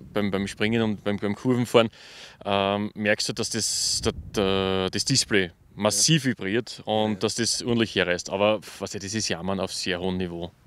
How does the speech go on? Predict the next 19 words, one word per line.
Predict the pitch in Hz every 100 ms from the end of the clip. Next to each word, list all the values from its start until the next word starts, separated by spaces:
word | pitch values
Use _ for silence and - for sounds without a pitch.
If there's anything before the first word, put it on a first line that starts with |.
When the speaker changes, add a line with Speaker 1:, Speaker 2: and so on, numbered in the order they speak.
| - _ _ _ _ _ -
Speaker 1:
Aber | - 101 104 104
ansonsten, | 95 123 117 - 117 113
äh, | - 101 101 101 - - -
tipptopp | 131 - 101 - - _
Motorrad. | 120 104 90 87 - _ _ _ _ _ _ _ - - -
Speaker 2:
Ja, | 117 - _ - -
speziell, | - 123 - 120 143
äh, | 117 117 113
wenn | 117
man | 123
sich | 127 127
einmal | 123
überlegt, | 120 120 104 113 - - _ _ - -
was | 107
das | - 110
für | - 113
ein | 110
Preis-Leistungs-Verhältnis | 101 104 107 101 120 107 117 104 98 107 98
ist, | 92 120 -